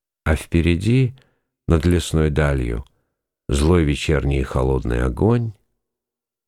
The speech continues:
Там вдали уже багрянеет первая осинка. Жаркое было лето, близится осени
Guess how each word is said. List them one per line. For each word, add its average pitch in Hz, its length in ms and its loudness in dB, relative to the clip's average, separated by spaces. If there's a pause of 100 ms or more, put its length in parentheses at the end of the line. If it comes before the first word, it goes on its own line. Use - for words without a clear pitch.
Там 87 280 4
вдали 85 420 0
уже 73 440 0
багрянеет 76 1160 -2 (480)
первая 65 500 2
осинка. 95 800 -4 (840)
Жаркое 92 540 0
было 95 260 0
лето, 87 540 -2 (920)
близится 76 1040 0 (140)
осени 101 720 0